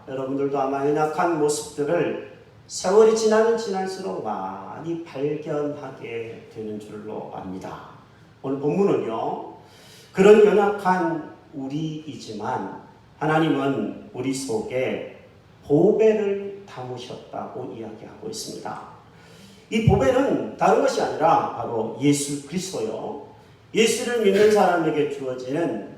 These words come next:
천국의 복음인 줄로 압니다. 예수를 믿게 된 것은 마치 보화를 발견한 사람과 같은 것입니다.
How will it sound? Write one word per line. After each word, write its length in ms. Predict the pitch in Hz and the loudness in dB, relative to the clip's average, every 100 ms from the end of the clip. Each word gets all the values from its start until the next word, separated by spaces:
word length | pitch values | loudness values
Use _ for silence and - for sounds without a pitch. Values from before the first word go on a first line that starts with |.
| - | -16
천국의 1120 | - 285 285 269 190 147 143 143 143 143 - - - - | -10 -2 -2 -2 -6 -4 -2 -2 -4 -10 -16 -20 -20 -6
복음인 480 | - - 147 131 110 | -2 0 0 -2 -4
줄로 400 | - 104 101 - | -8 -12 -14 -12
압니다. 580 | - 98 104 113 - - - - - - - - - - | -10 -10 -8 -6 -8 -10 -18 -20 -20 -20 -20 -20 -20 0
예수를 480 | 170 214 220 214 220 | 4 6 8 8 8
믿게 160 | 220 180 | 6 4
된 140 | 170 | 2
것은 420 | 170 165 156 127 | 2 0 -2 0
마치 680 | 165 - - - 165 113 98 - - - - | 0 0 -2 -6 -6 -10 -14 -20 -20 -20 -6
보화를 560 | 165 214 - 277 269 - | 2 4 4 2 0 0
발견한 560 | 156 175 202 190 175 | 0 0 0 0 0
사람과 960 | - 147 151 151 143 123 117 117 - - | 0 -2 0 0 0 0 -2 -6 -12 -18
같은 340 | - - 143 | -20 -16 -14
것입니다. 680 | 123 110 - 113 - - | -12 -12 -14 -14 -14 -14